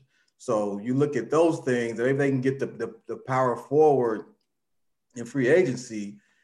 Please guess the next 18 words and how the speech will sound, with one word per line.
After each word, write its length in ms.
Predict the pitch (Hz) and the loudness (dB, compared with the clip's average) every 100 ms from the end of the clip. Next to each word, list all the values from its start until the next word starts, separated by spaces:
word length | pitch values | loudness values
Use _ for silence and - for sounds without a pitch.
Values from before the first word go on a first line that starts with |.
| _ _ | _ _
and 200 | 120 117 | -6 -2
then 240 | 123 120 | -2 -2
focus 360 | 117 131 127 120 | -2 -4 -2 -6
on 120 | 120 | -6
getting 220 | 117 113 | -4 -6
a 60 | 107 | -6
point 340 | - 127 127 | -6 -4 -4
guard 160 | 120 117 | -2 -2
or 160 | 139 147 | 0 0
someone 580 | 139 180 196 190 180 170 | 0 0 2 2 2 4
overall 500 | 147 160 156 151 135 | 2 2 2 2 4
that 240 | 139 131 | 2 2
can 120 | 135 | -2
just 200 | 131 127 | -2 -4
flat 240 | - 139 131 | 0 0 2
out 180 | 123 113 | 0 -2
shoot 300 | - 123 87 | -8 -10 -10
it. 140 | - | -16